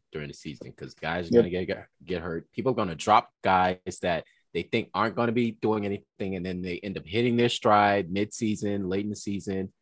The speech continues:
Speaker 1: and that actually can play dividends for somebody. I, I was in a league once, and I literally missed my own draft.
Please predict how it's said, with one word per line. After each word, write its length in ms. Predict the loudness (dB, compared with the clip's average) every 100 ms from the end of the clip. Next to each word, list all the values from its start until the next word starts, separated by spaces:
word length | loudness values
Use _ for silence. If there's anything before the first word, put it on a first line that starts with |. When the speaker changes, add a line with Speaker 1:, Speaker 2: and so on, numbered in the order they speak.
| _ _ _ -8
Speaker 1:
and 120 | -4
that 100 | -2
actually 340 | 0 -2 -4 -10
can 120 | -8
play 180 | -6 -4
dividends 440 | -4 -6 -8 -8
for 140 | -10
somebody. 520 | -10 -10 -10 -10 -12 -20 _ _ _ 2
I, 260 | 2 2 2
I 160 | 2 2
was 360 | 2 2 4
in 80 | 4
a 40 |
league 260 | 4 2 2
once, 480 | 4 4 4 0 -16 _ _ _
and 100 | -2
I 60 | 0
literally 400 | 2 2 4 2
missed 340 | 2 0 -2
my 140 | -4 -4
own 200 | -4 -4
draft. 380 | -4 -4 -6